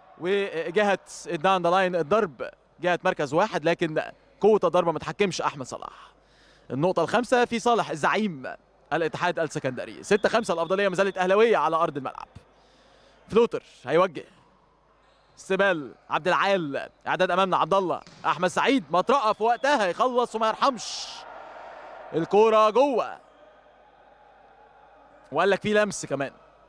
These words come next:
وائل أنديل قال لك في لمس. ال-، ال-، اللاين وومن أو السيدة التي تراقب الخط بالنسبة لملعب الاتحاد السكندري مع ضربة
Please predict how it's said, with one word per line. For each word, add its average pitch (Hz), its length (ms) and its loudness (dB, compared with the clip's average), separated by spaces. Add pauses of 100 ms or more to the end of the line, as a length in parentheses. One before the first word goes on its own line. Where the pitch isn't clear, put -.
(160)
وائل 156 200 0
أنديل 151 220 -2
قال 175 80 2
لك 170 120 0
في 180 80 2
لمس. 151 440 -2
ال-، 127 220 -8
ال-، 131 120 -6
اللاين 165 420 0
وومن 240 240 2
أو 156 180 0
السيدة 160 460 2
التي 185 240 0
تراقب 170 680 -2
الخط - 600 -4 (640)
بالنسبة 165 320 -2
لملعب 147 460 0
الاتحاد 143 480 -6
السكندري 170 440 -2
مع 143 160 4
ضربة 165 300 0